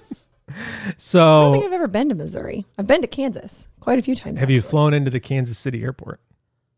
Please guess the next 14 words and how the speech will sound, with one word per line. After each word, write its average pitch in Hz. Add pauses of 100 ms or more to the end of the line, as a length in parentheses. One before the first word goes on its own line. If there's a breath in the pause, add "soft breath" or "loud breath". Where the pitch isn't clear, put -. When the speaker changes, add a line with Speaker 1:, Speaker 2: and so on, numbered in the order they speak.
(340)
Speaker 2:
I 226
think 233
so, 196
yes, 220
Speaker 1:
Then 131
you've 117
Speaker 2:
but 180
Speaker 1:
been 240
Speaker 2:
I 220
Speaker 1:
to -
Missouri. - (640)
Speaker 2:
Okay. 247 (560 loud breath)
Wow. 185
Speaker 1:
So 151